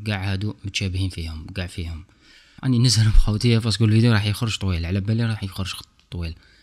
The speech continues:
حبيت نعطي لكم اون جينيرال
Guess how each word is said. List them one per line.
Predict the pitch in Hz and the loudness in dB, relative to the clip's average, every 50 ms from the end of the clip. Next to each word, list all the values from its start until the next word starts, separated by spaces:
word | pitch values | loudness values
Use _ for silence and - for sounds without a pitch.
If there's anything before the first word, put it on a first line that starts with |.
| _ | _
حبيت | _ - 113 117 - - | _ -10 -10 -8 -6 -4
نعطي | 104 98 98 - | -6 -6 -4 -6
لكم | 107 104 - - 120 117 113 110 110 110 107 107 107 104 104 107 104 104 104 104 107 110 110 - - - _ _ _ _ _ _ _ | -8 -8 -6 -4 -4 -2 -2 -2 -2 -2 -2 -2 -2 -2 -2 -2 -4 -4 -6 -8 -8 -10 -14 -16 -18 -20 _ _ _ _ _ _ _
اون | - 120 | -8 -6
جينيرال | 104 104 107 98 92 87 87 98 107 | -4 -2 -2 -2 -2 -2 -4 -4 -6